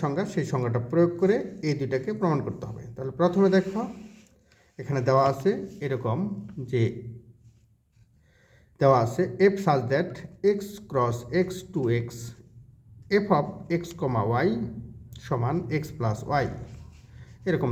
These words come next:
দেওয়া আছে। তাহলে আমরা এরকম পেতে পারি যে ধরি, প্রথমে আমরা ধরব যে একটা x comma y minus x dash comma y dash নর্ম দেওয়া আছে, সেটা ডেল্টার থেকে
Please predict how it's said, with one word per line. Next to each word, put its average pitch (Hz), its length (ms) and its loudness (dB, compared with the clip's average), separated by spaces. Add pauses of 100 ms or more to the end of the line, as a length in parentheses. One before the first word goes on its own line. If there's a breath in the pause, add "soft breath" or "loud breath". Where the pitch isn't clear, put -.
দেওয়া 107 220 2
আছে। 185 180 -4 (420)
তাহলে 147 340 2
আমরা 110 200 0 (400)
এরকম 160 300 0
পেতে 160 220 0
পারি 165 160 4 (360)
যে 135 80 -4 (120)
ধরি, 175 200 4 (200)
প্রথমে 170 320 4
আমরা 135 160 0 (120)
ধরব 131 180 2 (840 soft breath)
যে - 120 -6
একটা 135 140 -6 (120)
x 170 40 -6 (140)
comma 190 180 6 (180)
y - 20 4 (240)
minus 143 320 0 (300)
x 170 40 0 (140)
dash 190 260 6 (180)
comma 123 240 -2 (300)
y 139 120 0
dash - 220 -8 (720)
নর্ম 123 200 2 (240)
দেওয়া 117 240 0
আছে, - 160 -10 (200)
সেটা 123 200 -2 (100)
ডেল্টার 131 360 2
থেকে 143 180 -2